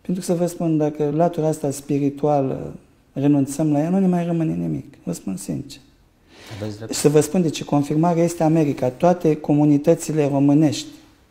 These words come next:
Speaker 1: și nu spun toate, absolut toate, sunt centrate în jurul, uh, bisericilor creștini ortodoxe.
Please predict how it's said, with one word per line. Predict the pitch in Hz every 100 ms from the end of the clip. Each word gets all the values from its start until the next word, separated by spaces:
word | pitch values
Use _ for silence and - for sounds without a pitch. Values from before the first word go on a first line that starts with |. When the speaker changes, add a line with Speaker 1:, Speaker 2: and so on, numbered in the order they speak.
| _ _ _ -
Speaker 1:
și | -
nu | 147
spun | 147 151
toate, | 143 120 - - _ _ _
absolut | - 143 - 131 127
toate, | - 135 - 165 - - -
sunt | - 170 160
centrate | 156 143 147 165 165 160 156
în | 139
jurul, | 135 147 151 147 - - _ _ - _
uh, | - 139 135 131
bisericilor | 131 123 160 147 147 139
creștini | 135 135 127 151
ortodoxe. | 131 135 131 135 117 - -